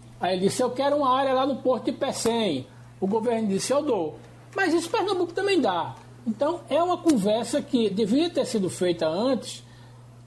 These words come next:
caladinho, conversando. Os, os cearenses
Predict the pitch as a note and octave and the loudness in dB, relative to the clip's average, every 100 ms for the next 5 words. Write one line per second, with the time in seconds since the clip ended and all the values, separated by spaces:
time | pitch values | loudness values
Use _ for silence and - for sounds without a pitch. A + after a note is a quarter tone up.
0 | - - - C#4+ C4+ G#3 F#3+ B3 C#4 C#4+ | -20 -12 -2 0 0 0 2 4 4 2
1 | D4 C#4 D4+ - A3 E3+ B2+ A#2+ - - | 0 0 0 0 0 0 -4 -8 -18 -20
2 | - G#4 F4+ - E4+ - F#4+ C4 D4+ D4 | -4 0 2 2 0 2 2 2 -2 -2